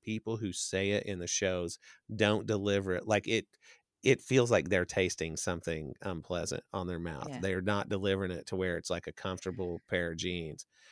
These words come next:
Speaker 1: They haven't said this a whole bunch of times their whole life.
Speaker 2: Yeah.
Speaker 1: And it comes off like that. And that's more of the actor's thing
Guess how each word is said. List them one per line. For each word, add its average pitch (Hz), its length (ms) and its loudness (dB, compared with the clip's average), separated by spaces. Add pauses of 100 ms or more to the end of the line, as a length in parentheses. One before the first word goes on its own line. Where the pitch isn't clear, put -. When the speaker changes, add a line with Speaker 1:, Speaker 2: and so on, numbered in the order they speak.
(240)
Speaker 1:
They 98 160 6
haven't 104 360 4
said 110 300 4
this 90 260 0 (120)
a 107 160 4
whole 104 160 4
bunch 98 240 2
of 92 80 -4
times 92 400 -2
their 92 220 2
whole 87 260 0
life. 82 400 -6 (440)
Speaker 2:
Yeah. - 140 -12
Speaker 1:
And 95 180 2
it - 120 -2 (260)
comes 101 340 2
off 90 280 4
like 85 180 0
that. 87 180 2
And 107 120 0
that's 107 180 2
more 104 180 2
of 85 100 -2
the 82 180 -2
actor's 90 640 -2
thing 82 400 -6